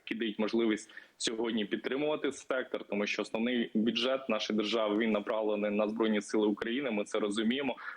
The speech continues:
Тому прямих дотацій для цих територій на сьогоднішній день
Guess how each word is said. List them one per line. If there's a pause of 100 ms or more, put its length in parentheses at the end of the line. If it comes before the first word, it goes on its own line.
Тому
прямих
дотацій
для
цих
територій
на
сьогоднішній
день